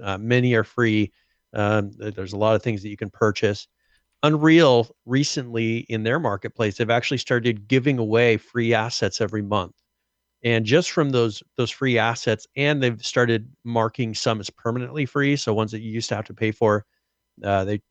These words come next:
now have permanently free, which, uh, makes it so that it gives you a lot of the base things that you need to get started.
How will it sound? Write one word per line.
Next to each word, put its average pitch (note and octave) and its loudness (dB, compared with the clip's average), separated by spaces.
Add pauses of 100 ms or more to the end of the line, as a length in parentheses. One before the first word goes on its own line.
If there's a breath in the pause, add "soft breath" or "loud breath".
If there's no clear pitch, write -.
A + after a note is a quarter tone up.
(140)
now A2 2
have G2+ 0
permanently A#2+ -2
free, A2+ -4
which, G#2 -4 (1080)
uh, B2+ -20 (160)
makes B2+ 0
it A#2 -6
so C3 2
that G#2 0 (200)
it A#2 -10
gives A#2+ 2
you B2+ 4
a - 6
lot A2 2
of G#2 -8
the G2 -6
base A2+ -4
things A2 -6
that G2 -10
you G#2+ -6
need G#2+ -6
to A2+ -12
get G2 -2
started. G2+ 0